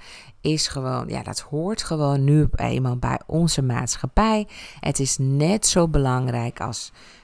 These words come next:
nou, onderwerpen die vroeger ook, waar vroeger mensen ook wel eens hun wenkbrauwen van optrokken.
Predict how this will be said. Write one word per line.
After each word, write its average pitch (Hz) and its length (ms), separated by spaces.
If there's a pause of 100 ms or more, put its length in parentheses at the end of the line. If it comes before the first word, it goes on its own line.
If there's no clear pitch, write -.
nou, 170 320
onderwerpen 127 720
die 117 140
vroeger - 480
ook, 262 380
waar 127 140
vroeger - 340
mensen 127 420
ook 202 180
wel 170 160
eens 135 140
hun 127 140
wenkbrauwen 120 680 (400)
van 123 220
optrokken. 123 680